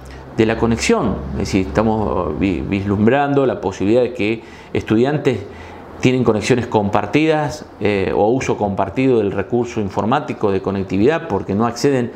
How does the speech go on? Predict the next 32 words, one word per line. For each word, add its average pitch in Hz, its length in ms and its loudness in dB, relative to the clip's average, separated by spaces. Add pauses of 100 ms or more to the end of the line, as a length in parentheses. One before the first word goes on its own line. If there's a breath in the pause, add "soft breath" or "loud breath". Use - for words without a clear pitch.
(140 loud breath)
a 92 100 2
dos 113 140 2
conexiones. 101 760 0 (680 loud breath)
Eh, 113 800 4 (520 loud breath)
también, 151 480 2
y 104 220 4
es 113 200 0
un, 104 240 2
un, 110 200 2
una 107 340 2
necesidad 104 580 2
que - 60 -2
estamos, 104 540 -2
que - 80 -4
estamos 117 260 0
compartiendo 101 560 0
con, 95 300 -4
con, 95 480 -4 (340)
con - 140 2
el 92 80 2
claustro 113 300 4
estudiantil, 101 600 2
la 110 100 2
posibilidad 98 520 0 (400 loud breath)
de 107 80 4
que 107 120 0
cuando 107 220 2
se 104 140 0
rompe 151 320 0
una, 90 420 -2
un 101 140 2
equipamiento 95 640 0